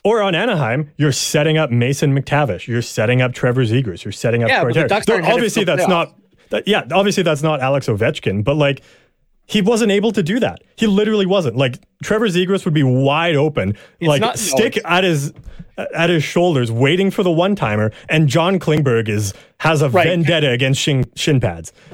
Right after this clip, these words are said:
Speaker 2: Right, 'cause Klingberg's trying to score. He's not looking, he wasn't looking for the passing options.
Speaker 1: Yeah. And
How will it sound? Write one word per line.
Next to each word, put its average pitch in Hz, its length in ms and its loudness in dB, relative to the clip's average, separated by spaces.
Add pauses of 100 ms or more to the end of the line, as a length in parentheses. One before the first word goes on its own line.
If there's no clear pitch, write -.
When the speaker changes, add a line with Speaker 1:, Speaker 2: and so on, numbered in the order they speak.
(300)
Speaker 2:
Right, 156 160 0
'cause 165 200 -4
Klingberg's 160 480 -4
trying 131 320 -6
to 117 120 -16
score. 135 580 -8
He's 120 180 -8
not 135 200 -4
looking, 123 400 -10
he 151 120 -8
wasn't 135 240 -6
looking 151 320 -10
for - 100 -18
the 113 100 -14
passing 127 440 -8
options. - 540 -20 (480)
Speaker 1:
Yeah. 185 240 -2 (560)
And 175 200 2